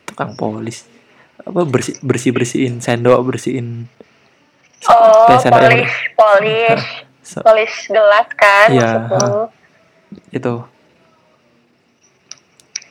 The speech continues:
Speaker 2: Iya, iya,
Speaker 1: Iya.
Speaker 2: iya.
Speaker 1: Itu aja sih.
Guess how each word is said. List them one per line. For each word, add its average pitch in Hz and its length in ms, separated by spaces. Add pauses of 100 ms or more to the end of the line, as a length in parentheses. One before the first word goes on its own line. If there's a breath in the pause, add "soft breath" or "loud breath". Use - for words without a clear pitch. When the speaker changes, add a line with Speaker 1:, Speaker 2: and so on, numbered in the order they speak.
(220)
Speaker 2:
Iya, 208 240
iya, 185 160
Speaker 1:
Iya. 185 80
Speaker 2:
iya. - 200 (3000)
Speaker 1:
Itu 131 320
aja 120 380
sih. 196 260